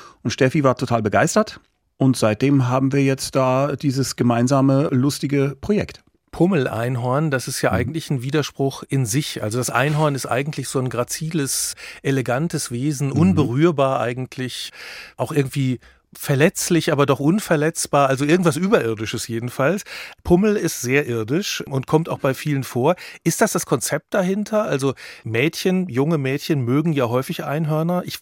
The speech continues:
Speaker 2: weiß nicht genau, warum. Ich
Speaker 1: Also
Speaker 2: bin kein Psychologe. <laughs> Aber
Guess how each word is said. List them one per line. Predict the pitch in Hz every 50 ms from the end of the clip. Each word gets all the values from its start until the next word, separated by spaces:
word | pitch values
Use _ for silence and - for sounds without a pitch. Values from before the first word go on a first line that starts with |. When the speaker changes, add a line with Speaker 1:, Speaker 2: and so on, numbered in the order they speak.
| _ -
Speaker 2:
weiß | - 113 139 147 -
nicht | 165 -
genau, | - 139 131 123 123 123 117 110
warum. | 107 117 104 101 139 170 208
Ich | 202
Speaker 1:
Also | 143 123 131
Speaker 2:
bin | 127 143
kein | - - 135 131
Psychologe. | - - - - 120 107 117 127 131 151 190 117 - - - - - -
<laughs> | - - - - - -
Aber | 131 143 127 123 151 135 120